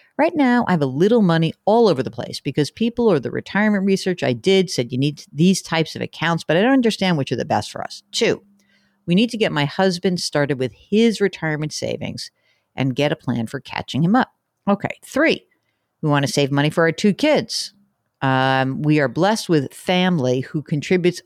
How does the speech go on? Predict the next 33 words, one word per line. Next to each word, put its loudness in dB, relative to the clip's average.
fifteen -2
hundred 2
dollars 0
a -2
year -2
to -6
a -2
savings 0
account -8
for -2
each -4
child, 0
which 0
we 4
match. 0
I -2
don't 2
want 2
to 0
lock 0
it -2
into -2
an -2
account -6
that -4
is -6
strictly -2
for -4
college -4
in -6
case -2
my 2
kids -4